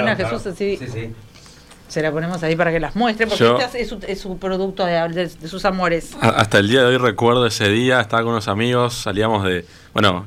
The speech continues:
Speaker 3: yo soy cristiano, salíamos de, de una, de una reunión de jóvenes de la iglesia, habíamos pasado muy bien, eh, y dijimos, bueno, vamos a conocer el centro. Además, me, me querían llevar a mí a conocer el centro de Málaga.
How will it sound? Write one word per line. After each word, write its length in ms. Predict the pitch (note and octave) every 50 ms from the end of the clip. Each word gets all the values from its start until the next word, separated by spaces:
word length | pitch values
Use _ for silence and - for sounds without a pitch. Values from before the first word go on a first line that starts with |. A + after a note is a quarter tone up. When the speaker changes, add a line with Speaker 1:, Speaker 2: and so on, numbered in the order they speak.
| A2 -
Speaker 3:
yo 140 | - - A2+
soy 100 | G2+ G#2+
cristiano, 600 | G#2 G2+ F#2+ - A2+ A2+ A#2+ A#2 B2 A#2+ A#2+ A2+
salíamos 300 | - A2+ G2+ G#2+ A2 G#2
de, 140 | G2+ F#2+ F#2
de 160 | G2 G2 F#2+
una, 160 | G2 G#2 G#2
de 680 | G2 G2 G2+ G#2 A2 - - - - - - - G#2 G2
una 180 | G2 G2+ G2+ G2+
reunión 220 | G2+ G#2+ A2 A2+
de 60 | A2 G2+
jóvenes 400 | G#2 - A2+ A2+ A#2 A2+ A2+ G#2
de 80 | G2+ F#2
la 80 | F#2+
iglesia, 460 | G2 F#2+ G#2 A2+ A#2+ B2 A#2 - A#2+
habíamos 200 | A2 G#2+ A2 A2
pasado 240 | A2 G#2+ - A2+ A2+
muy 160 | A2 A2 A2
bien, 260 | A#2 A#2+ B2+ C3 C#3 C#3 - - - - - - - - - - - - -
eh, 520 | - G2+ G2+ G2+ G2 F#2+ F#2+ F#2+ F#2+ - -
y 80 | A2+
dijimos, 300 | G#2+ G#2 A#2 C#3 C3+ A#2
bueno, 160 | C#3 D3 C#3+
vamos 160 | C#3+ D3 C3+ C#3+
a 20 |
conocer 220 | B2 A#2 G#2+ -
el 60 | C3 C3
centro. 180 | D#3+ C3+ B2+
Además, 240 | A#2 C#3 C#3+ D3+ -
me, 80 | D3 B2
me 100 | A2+ A2
querían 160 | A2+ C3+ C#3+
llevar 180 | A#2+ C3+ C3+ C3
a 60 | B2+
mí 120 | C3 C#3+
a 60 | C#3 B2+
conocer 280 | B2 G#2+ G2+ - B2+
el 60 | A#2
centro 320 | - - B2 A#2+ - A#2 G#2+
de 80 | G2+ G2+
Málaga. 540 | A2+ B2 C3 C3 C3 B2 B2 B2+ C3 C3